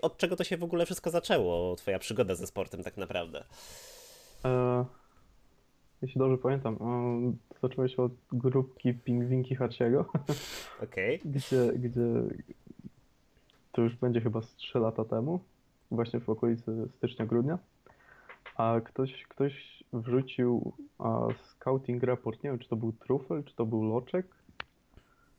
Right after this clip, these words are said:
Speaker 2: któryś z tych panów, e, i tak sobie popatrzyłem w to, tak pomyślałem, że no, w sumie fajna robota, tak, że no, to jest coś,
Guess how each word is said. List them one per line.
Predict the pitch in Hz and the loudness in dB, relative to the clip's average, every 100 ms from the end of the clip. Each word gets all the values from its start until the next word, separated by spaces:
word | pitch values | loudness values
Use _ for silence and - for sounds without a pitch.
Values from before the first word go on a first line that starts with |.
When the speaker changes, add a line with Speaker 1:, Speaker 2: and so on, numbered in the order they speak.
| _ - | _ -8
Speaker 2:
któryś | - 135 | 0 0
z | 127 | 0
tych | 131 - | -6 0
panów, | 123 160 - - | 0 0 -6 -4
e, | 123 127 123 127 - - - - - - - - - - - - - | 0 2 0 -2 -8 -20 -20 -20 -20 -20 -20 -20 -20 -20 -20 -10 -4
i | |
tak | 151 - | -4 0
sobie | 175 - | 0 0
popatrzyłem | 170 170 165 - 135 | 0 0 -2 0 0
w | 139 | 0
to, | 175 185 - _ _ _ _ _ _ _ - - | -2 -4 -6 _ _ _ _ _ _ _ -20 -6
tak | 123 - _ | -6 -6 _
pomyślałem, | - 123 123 131 135 156 | 0 0 0 0 2 0
że | 156 | -2
no, | 156 165 170 _ - | -2 -2 -4 _ -18
w | - | -6
sumie | - 180 | -2 0
fajna | 185 339 190 165 | 0 0 2 4
robota, | 117 113 107 113 | 4 4 2 0
tak, | 113 139 - | 2 0 -2
że | - 113 - - | -4 -2 -4 -4
no, | 120 123 - - _ - - _ _ _ _ _ _ | -2 -2 -4 -14 _ -20 -20 _ _ _ _ _ _
to | - | 2
jest | 135 135 | 2 2
coś, | 135 143 - | 0 0 -4